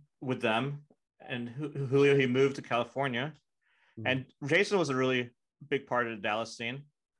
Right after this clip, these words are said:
Speaker 1: you know, from filming hoedown videos and, you know, hosting parties at his house. Did you skate a lot with Jason?
Speaker 2: Yeah. Yeah, I skated quite a bit with Jason. Um,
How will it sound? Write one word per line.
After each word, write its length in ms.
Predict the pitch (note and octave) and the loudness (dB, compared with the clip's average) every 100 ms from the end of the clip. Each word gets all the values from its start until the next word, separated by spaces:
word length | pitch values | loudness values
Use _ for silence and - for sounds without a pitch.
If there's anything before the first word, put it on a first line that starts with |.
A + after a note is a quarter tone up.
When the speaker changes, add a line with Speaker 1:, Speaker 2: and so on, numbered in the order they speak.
| _ _ _ _ _ | _ _ _ _ _
Speaker 1:
you 60 | B2 | -4
know, 80 | A#2 | -4
from 180 | B2 A2+ | -4 -4
filming 340 | B2+ B2 A#2 | -2 -2 -2
hoedown 340 | A#2 A2+ A2+ | -2 0 0
videos 640 | G#2+ G#2+ G#2+ G#2+ G#2+ G#2+ G#2 | -2 -4 -2 -4 -4 -6 -10
and, 180 | F#2+ F#2+ - _ _ _ _ _ _ _ _ _ - | -12 -14 -18 _ _ _ _ _ _ _ _ _ -10
you 120 | G#2 | -8
know, 80 | F#2+ | -6
hosting 500 | - B2 - G#2+ G2+ - | -4 -4 -4 -8 -8 -8
parties 520 | - G#2 G#2 A2 F#2 | -2 -2 0 -6 -6
at 60 | G2+ | -10
his 360 | F#2 F2+ - _ _ _ - | -10 -14 -18 _ _ _ -8
house. 380 | G#2+ A2 A#2+ - | -2 -2 -2 -4
Did 160 | C3 | -4
you 60 | E3 | -4
skate 220 | - F3+ | -4 0
a 40 | |
lot 140 | F#3+ G3 | 0 0
with 120 | G3+ | -2
Jason? 400 | F3+ G3+ B3 B3+ _ _ _ _ _ | -4 -6 -8 -14 _ _ _ _ _
Speaker 2:
Yeah. 280 | - F#4+ A#3+ - _ | -4 -4 -6 -10 _
Yeah, 120 | G3 | 4
I 60 | F3+ | 4
skated 380 | E3+ F#3+ F#3+ E3+ | 4 2 0 0
quite 180 | F#3 E3+ | 0 0
a 40 | |
bit 180 | D3 D3 | 0 -4
with 120 | G#2+ | -4
Jason. 420 | G2+ F#2+ F#2 F2 F#2 _ _ - | -8 -10 -12 -16 -18 _ _ 0
Um, 580 | A#2 A2 G2+ F2 D#2+ | 2 4 2 -2 -10